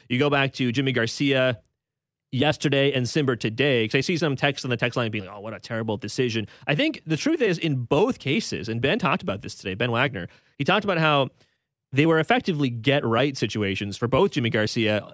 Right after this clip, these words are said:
seven, eight, nine yesterday in the, in the eighth inning, and then for, uh, Simber today. And again, Simber was facing the top of the order. If,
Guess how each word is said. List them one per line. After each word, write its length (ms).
seven, 260
eight, 80
nine 220
yesterday 560
in 140
the, 200
in 100
the 100
eighth 120
inning, 280
and 180
then 240
for, 460
uh, 80
Simber 340
today. 300
And 80
again, 180
Simber 260
was 360
facing 400
the 80
top 260
of 80
the 80
order. 240
If, 160